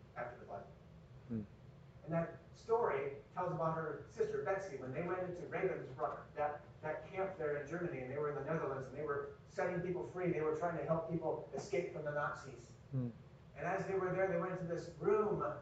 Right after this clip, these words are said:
Speaker 1: and it was infested with fleas. And Betsy said to her sister Corrie, she said, "Well, let's give thanks to the fleas."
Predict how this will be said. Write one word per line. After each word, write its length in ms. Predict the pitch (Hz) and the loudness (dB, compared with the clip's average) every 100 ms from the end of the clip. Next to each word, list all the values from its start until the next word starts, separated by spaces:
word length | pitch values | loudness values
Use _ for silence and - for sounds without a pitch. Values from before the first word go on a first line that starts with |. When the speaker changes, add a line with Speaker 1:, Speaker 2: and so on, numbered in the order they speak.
| - - | -10 -6
Speaker 1:
and 100 | 165 | 2
it 20 | |
was 140 | 170 165 | 4 4
infested 580 | 160 - - - - 180 | 0 -2 -2 0 2 2
with 200 | - - | 2 0
fleas. 640 | 359 190 359 - - - - - - - - - - - - - - - - - - - - | 0 2 4 2 -2 -10 -14 -16 -18 -18 -18 -18 -18 -18 -18 -18 -20 -20 -20 -18 -18 -18 -8
And 140 | - - | -8 6
Betsy 380 | 202 202 196 185 | 6 8 4 2
said 640 | - 185 185 180 170 - - - - - | 2 2 6 6 4 0 -10 -14 -14 -4
to 60 | |
her 120 | 156 | -2
sister 440 | 156 - - 156 - | 0 0 -2 -4 -4
Corrie, 360 | 170 170 156 - - - - - - | 2 2 2 -4 -10 -16 -18 -18 -6
she 100 | 170 | 0
said, 400 | 180 175 - - - - - - | 4 4 4 -6 -12 -20 -18 -10
"Well, 120 | 110 | -2
let's 260 | 131 147 185 | 2 2 6
give 200 | 190 185 | 6 8
thanks 260 | 196 196 - | 6 4 2
to 60 | 226 | 4
the 100 | 226 | 4
fleas." 520 | 311 320 277 269 - | 4 2 2 0 -4